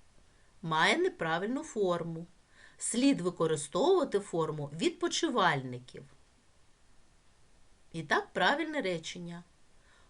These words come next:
У Карпатах на зимові свята дуже багато відпочивальників. Слід уникати невластивих українській мові активних дієприкметників.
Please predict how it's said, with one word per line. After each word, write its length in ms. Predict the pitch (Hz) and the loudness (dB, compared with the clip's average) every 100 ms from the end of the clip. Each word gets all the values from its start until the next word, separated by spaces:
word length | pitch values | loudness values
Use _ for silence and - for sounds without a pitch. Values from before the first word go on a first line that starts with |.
| _ | _
У 140 | 220 208 | -4 4
Карпатах 760 | 190 170 147 170 196 - 440 | 6 6 4 0 2 2 2
на 140 | 381 294 | 2 2
зимові 360 | 277 233 190 | 2 2 2
свята 480 | 175 170 160 - 147 | 0 -2 -4 0 -2
дуже 440 | 135 165 285 403 359 | -2 0 2 4 4
багато 500 | 240 190 202 220 214 | 2 2 2 2 -2
відпочивальників. 1120 | 208 208 208 196 180 151 139 143 - - - - _ _ - - - - - | -4 -8 -6 -2 0 0 -2 -6 -14 -18 -20 -20 _ _ -20 -20 -20 -20 -10
Слід 320 | - 403 403 | 6 8 10
уникати 640 | 392 403 370 285 175 160 | 8 6 6 4 4 0
невластивих 680 | 160 160 170 - 160 160 175 | -2 -2 -2 -4 -6 -6 -6
українській 520 | 165 151 143 - 139 | -4 -4 -4 -6 -4
мові 360 | 156 339 359 359 | 0 0 0 -2
активних 720 | 165 143 - 247 339 302 240 | -6 -6 -4 -2 0 -2 -6
дієприкметників. 1120 | 147 180 190 202 190 156 139 - 131 143 - | -6 -6 -6 -8 -8 -6 -6 -6 -14 -16 -18